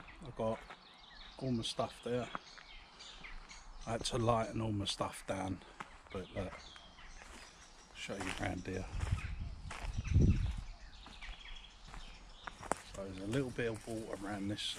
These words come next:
side, kinda like round there, and then I put my bed right back here. So I'll put me, me brolly up,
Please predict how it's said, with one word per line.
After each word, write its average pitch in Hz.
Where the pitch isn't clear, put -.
side, 110
kinda 107
like 95
round 92
there, 90
and 98
then 110
I -
put 117
my 117
bed 98
right 113
back 104
here. 98
So -
I'll 95
put 117
me, 101
me 101
brolly 107
up, 107